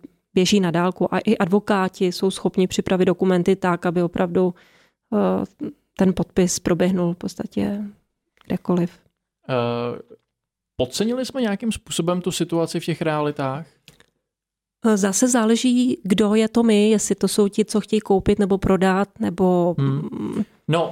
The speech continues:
Speaker 2: možná to vezměte z obou dvou stran,
Speaker 1: Mhm.
Speaker 2: protože na straně kupujících samozřejmě je teď nějaký očekávání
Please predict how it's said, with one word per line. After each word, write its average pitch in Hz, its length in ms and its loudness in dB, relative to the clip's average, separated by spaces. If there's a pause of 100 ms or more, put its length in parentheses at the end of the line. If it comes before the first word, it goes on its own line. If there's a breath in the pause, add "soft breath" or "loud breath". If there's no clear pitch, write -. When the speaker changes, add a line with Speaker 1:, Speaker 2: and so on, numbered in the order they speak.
(120)
Speaker 2:
možná 147 300 0
to 190 80 0
vezměte 185 300 0
z 196 60 -8
obou 170 320 0
dvou 175 460 2
stran, 170 440 -2
Speaker 1:
Mhm. 117 80 -4 (360)
Speaker 2:
protože 151 800 0
na 143 80 -4
straně 156 360 -2
kupujících 147 680 0
samozřejmě 147 540 0
je 139 220 0
teď 147 180 -6
nějaký 135 340 -4
očekávání 127 1040 -2